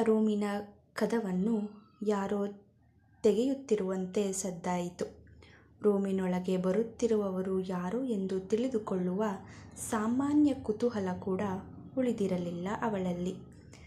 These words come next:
ತಲೆ ಎತ್ತಿಯೂ ನೋಡದೆ ಹಾಗೆ ಮುದುಡಿ ಕುಳಿತಿದ್ದಳು.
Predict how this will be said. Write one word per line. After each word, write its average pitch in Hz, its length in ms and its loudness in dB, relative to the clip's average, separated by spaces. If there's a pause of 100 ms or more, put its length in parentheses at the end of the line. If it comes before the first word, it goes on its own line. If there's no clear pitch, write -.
(300)
ತಲೆ 247 280 6
ಎತ್ತಿಯೂ 254 600 2
ನೋಡದೆ 202 500 4
ಹಾಗೆ 196 480 -2 (420)
ಮುದುಡಿ 240 320 4
ಕುಳಿತಿದ್ದಳು. 180 760 -2